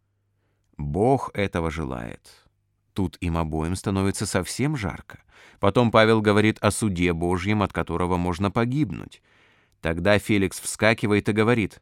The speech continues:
Подожди, Павел, все сказанное тобою очень хорошо, и это, конечно, очень важно. Когда я найду время, я тебя опять послушаю, но сейчас «У меня нет времени».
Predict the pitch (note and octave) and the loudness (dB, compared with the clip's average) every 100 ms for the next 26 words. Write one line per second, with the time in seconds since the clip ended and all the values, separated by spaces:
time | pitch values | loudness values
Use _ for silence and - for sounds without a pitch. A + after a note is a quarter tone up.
0 | _ - E2 F2 F2+ D3+ A#2+ D2 - - | _ -6 -4 -4 2 2 2 0 -6 -16
1 | _ _ _ _ - - G#2 - A2 G#2+ | _ _ _ _ -6 0 0 2 2 2
2 | G2 G2 F#2+ G2 F2+ F#2+ G#2 - G2 A2 | 2 0 0 0 0 0 0 -2 -4 -4
3 | G#2+ C#3 D#3+ - F#2 - - - F#2+ F#2+ | -4 -2 -2 -2 -6 -8 -18 -2 4 4
4 | A2+ G#2+ G#2 G2 G#2 - B2+ A2+ G#2+ G#2+ | 4 4 4 4 2 0 -2 2 0 0
5 | B2+ B2 B2+ G#2+ - G1+ - _ _ _ | 0 2 4 2 0 -12 -18 _ _ _
6 | _ _ _ _ - E3+ C3+ B2 A2 G#2+ | _ _ _ _ 0 2 6 6 6 4
7 | G2 F#2+ B2+ G3 D3 A2+ G3 F3 D#3+ F#3+ | 2 0 2 2 4 2 2 2 4 4
8 | G#3+ G3+ - C#2 - C#2 - C#2+ D2 - | 2 -2 -2 -10 -10 -12 -10 -10 -10 -6
9 | E3+ C#3+ A2+ - E3 C#3 - - _ _ | -4 -2 -2 2 0 0 -8 -18 _ _
10 | _ A#3 E3+ G#2 C3 F2 D2+ - C#2 C2+ | _ 2 2 2 2 0 -2 -6 -8 -8
11 | C2 A#1 - | -8 -12 -16